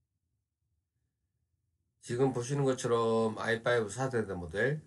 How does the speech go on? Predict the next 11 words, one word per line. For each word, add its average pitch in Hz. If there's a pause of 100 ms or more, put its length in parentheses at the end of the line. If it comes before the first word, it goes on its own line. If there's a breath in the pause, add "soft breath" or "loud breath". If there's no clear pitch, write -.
그다음에 87
메모리는 87
팔 113
기가 110
램. 73 (380 loud breath)
이 85
정도면 131
이제 80
게임 143
하시기에는 117
이제 76